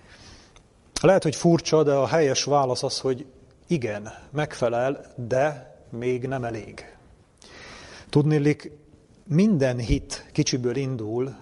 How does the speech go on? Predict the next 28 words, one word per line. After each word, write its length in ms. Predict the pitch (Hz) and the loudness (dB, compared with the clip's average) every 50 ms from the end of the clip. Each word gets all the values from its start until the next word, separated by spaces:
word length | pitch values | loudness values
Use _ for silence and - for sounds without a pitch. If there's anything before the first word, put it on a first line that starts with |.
| - - - - - - - - - | -20 -20 -20 -20 -20 -20 -20 -6 0
és, 360 | 131 131 139 - - - - - - | 2 2 2 2 0 -2 -4 -8 -8
és 200 | - 143 131 - | -4 -2 0 0
egy 120 | 135 131 | 2 2
egész 380 | 139 190 175 160 143 135 117 123 | 2 2 2 2 2 0 0 0
gyenge 720 | 123 143 160 165 151 139 123 120 120 107 101 101 - - - _ _ _ _ _ _ _ _ _ - | 0 0 0 0 0 -4 -4 -4 -6 -6 -6 -10 -16 -20 -20 _ _ _ _ _ _ _ _ _ -6
bizalom 540 | - 113 147 139 135 127 117 113 113 110 | -2 0 2 2 2 2 0 0 -4 -6
Istennek, 800 | 120 139 131 - - - 135 117 113 113 117 117 123 127 - - | -4 -4 -4 -4 -4 -4 -6 -6 -6 -6 -6 -6 -6 -6 -8 -8
már 240 | 143 123 123 127 135 | -4 -4 -2 0 0
az, 180 | 160 170 - | 0 0 0
hogy 140 | - 143 131 | -2 0 0
egyáltalán 540 | 147 156 151 156 147 139 - 143 135 135 139 | 0 2 2 2 2 2 0 -2 -4 -2 -4
Isten 320 | 156 - - - 131 123 | -4 -4 -4 -4 -6 -2
létezik, 720 | 123 127 156 165 165 - 135 107 98 104 - - - - - - - - - - - - - - - _ _ - | 0 0 0 0 0 -2 -4 -4 -6 -8 -12 -16 -20 -20 -20 -20 -20 -20 -20 -20 -20 -20 -20 -20 -20 _ _ -6
és, 380 | 131 120 117 113 - - - - 254 | -4 -2 -2 0 -2 -4 -4 -6 -8
és 260 | 208 139 117 - - | -6 -6 -4 -2 -4
van, 560 | - 143 123 151 160 135 123 123 135 123 113 117 123 135 | -4 -2 0 2 2 2 0 -2 -8 -12 -14 -16 -16 -14
és 260 | 156 143 120 113 - | -10 -8 -8 -8 -4
valamilyen 500 | - 139 147 151 156 143 135 127 123 120 | -2 0 0 0 0 -2 -2 -4 -4 -4
módon 500 | 120 131 139 143 139 135 117 123 117 117 | -4 -2 0 0 0 0 0 -2 -4 -4
az 160 | 123 120 113 | -6 -6 -4
ember 560 | 123 135 139 135 123 123 117 117 98 - - - - - - - - - | -4 -2 -2 0 0 0 0 0 -4 -6 -14 -18 -20 -20 -20 -20 -12 -2
kapcsolatot 600 | - 135 143 - - - 139 123 113 - 120 - | 2 2 2 2 2 0 0 0 0 -4 -6 -4
keres 340 | - 143 127 127 117 - - | -2 -2 0 0 -2 -2 -2
vele, 200 | 139 139 139 139 | 0 0 0 0
már 200 | 139 135 143 160 | 0 -2 -2 -2
ez 100 | 185 170 | -2 -2
is 160 | 147 120 - | -2 -2 -4
hit. 440 | - - 120 107 - - - - | -6 -8 -12 -14 -12 -14 -14 -14